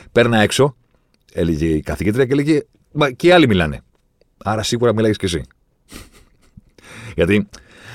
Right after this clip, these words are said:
αν δεν ήσουν ένοχος, θα έλεγες "Δεν έκανα τίποτα". Δεν θα έλεγες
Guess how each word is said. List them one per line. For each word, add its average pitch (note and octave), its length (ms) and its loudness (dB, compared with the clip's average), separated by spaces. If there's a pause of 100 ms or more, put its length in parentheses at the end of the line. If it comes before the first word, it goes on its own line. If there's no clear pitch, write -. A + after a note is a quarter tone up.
(180)
αν F#2 260 2
δεν A2+ 300 4
ήσουν G2+ 400 0
ένοχος, F#2 680 2 (500)
θα - 180 0
έλεγες F3+ 400 4
"Δεν E3+ 200 4
έκανα G#3 220 6
τίποτα". C#3 340 4 (2250)
Δεν C3+ 120 4
θα E3 80 6
έλεγες C3 400 4